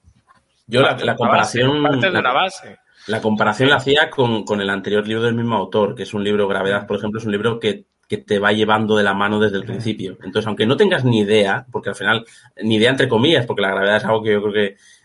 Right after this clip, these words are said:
Speaker 1: aunque solo
Speaker 2: Sí,
Speaker 1: sea de pasada,
Speaker 2: sí, sí.
Speaker 1: cualquiera lo sabe lo que es, que es, sueltas el boli y cae, punto. Aunque solo sepas eso, ya sabes algo. Y el autor en ese libro, en el de Gravedad, te lleva de la mano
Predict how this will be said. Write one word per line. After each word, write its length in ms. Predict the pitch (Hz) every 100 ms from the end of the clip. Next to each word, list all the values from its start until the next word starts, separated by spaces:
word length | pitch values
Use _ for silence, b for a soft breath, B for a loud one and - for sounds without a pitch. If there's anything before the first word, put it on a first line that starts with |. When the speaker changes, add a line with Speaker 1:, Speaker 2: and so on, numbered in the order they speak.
| -
Speaker 1:
aunque 280 | 110 101
solo 240 | 107 117 120
Speaker 2:
Sí, 60 |
Speaker 1:
sea 120 | 120 120
de 80 | 120
pasada, 500 | 113 131 135 151 -
Speaker 2:
sí, 60 | -
sí. 60 | 104
Speaker 1:
cualquiera 320 | 107 104 107
lo 120 | 104
sabe 240 | 101 110 104
lo 100 | 101
que 180 | 131
es, 120 | 110 -
que 200 | 101 101
es, 160 | - - 98 98
sueltas 280 | 107 107 107
el 80 | 101
boli 180 | 110 113
y 40 |
cae, 220 | 120 107
punto. 360 | 98 107 104 - _
Aunque 180 | 95 110
solo 120 | 147
sepas 240 | 156 143 131
eso, 300 | 156 202 - b b b b b
ya 260 | 104 123 127
sabes 320 | 135 123 120
algo. 320 | 104 92 95
Y 240 | - 110 107
el 80 | 104
autor 280 | 104 127
en 140 | 135 131
ese 200 | 131 139
libro, 280 | 135 135 131
en 60 |
el 100 | 110
de 60 | 104
Gravedad, 340 | 104 104 120
te 120 | 120 104
lleva 160 | 107
de 80 | 113
la 100 | 107
mano 440 | 104 117 113 107